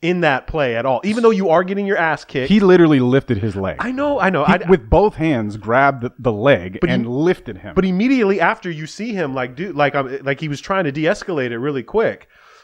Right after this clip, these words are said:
Speaker 1: Um,
Speaker 2: I think as soon as he did it, he regretted it.
Speaker 1: Okay.
Speaker 2: That's the way that I look at it.
Speaker 1: Okay.
Speaker 2: He did it, and he was like,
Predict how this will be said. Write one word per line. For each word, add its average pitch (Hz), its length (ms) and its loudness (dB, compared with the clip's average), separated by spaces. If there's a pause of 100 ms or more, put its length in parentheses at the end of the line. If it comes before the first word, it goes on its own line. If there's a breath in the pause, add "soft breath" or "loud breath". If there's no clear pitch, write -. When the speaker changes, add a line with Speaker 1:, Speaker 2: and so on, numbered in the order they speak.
(180 soft breath)
Speaker 1:
Um, 135 240 0
Speaker 2:
I 160 100 4
think 185 200 2
as 139 120 2
soon 156 260 4
as 135 100 4
he 123 80 -2
did 120 200 0
it, 87 140 -6
he 113 160 -2
regretted 101 440 -2
it. - 60 -8
Speaker 1:
Okay. 156 340 0
Speaker 2:
That's 151 200 2
the 151 100 0
way 139 120 4
that 113 120 0
I 113 120 2
look 127 220 0
at 143 160 6
it. 156 80 6
Speaker 1:
Okay. 135 80 -6
Speaker 2:
He 156 100 0
did 139 220 4
it, 175 100 4
and 139 60 0
he 135 60 4
was 123 80 2
like, - 140 -2